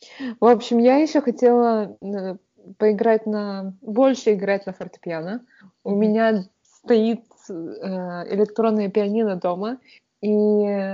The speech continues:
Speaker 1: в общем, история такая. Когда я летом при-, приехала к тёте, и у неё там стояла нормальная форт-, ну, то есть не электронная, а нормальная,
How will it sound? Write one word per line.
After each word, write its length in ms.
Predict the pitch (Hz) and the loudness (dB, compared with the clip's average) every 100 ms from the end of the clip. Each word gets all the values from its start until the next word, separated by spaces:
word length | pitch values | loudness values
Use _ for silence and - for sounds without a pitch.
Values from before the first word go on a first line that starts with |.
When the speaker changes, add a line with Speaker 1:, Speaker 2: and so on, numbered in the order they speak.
| 185 - - | -12 -14 -2
Speaker 1:
в 100 | 226 | 0
общем, 300 | 254 233 233 | 2 0 -2
история 400 | 240 269 285 277 | 2 2 4 2
такая. 380 | 247 202 170 165 | 0 -2 -2 -4
Когда 420 | 196 185 247 262 | -8 -4 -2 0
я 220 | 262 254 | 0 0
летом 540 | 240 226 220 185 170 | 2 2 0 -4 -10
при-, 320 | 165 202 196 180 | -8 -4 -4 -4
приехала 480 | 202 226 233 226 | 0 0 0 -2
к 80 | 208 | -2
тёте, 420 | - 208 208 160 165 _ - - - | 0 0 0 -6 -8 _ -20 -14 0
и 60 | 214 | 2
у 40 | |
неё 280 | 208 208 214 | 2 2 2
там 180 | 240 233 | 0 -4
стояла 600 | - 208 202 196 196 196 | -2 -2 0 0 -2 -2
нормальная 440 | 190 190 202 190 | -4 -2 -4 -4
форт-, 200 | 175 180 - | -8 -12 -2
ну, 200 | 226 214 | 0 2
то 100 | 185 | 0
есть 160 | 185 | -2
не 100 | 202 | -2
электронная, 520 | 185 185 262 302 269 196 | -2 -4 -2 0 0 0
а 20 | |
нормальная, 680 | 196 196 185 180 165 160 | -4 -2 -2 -2 -6 -10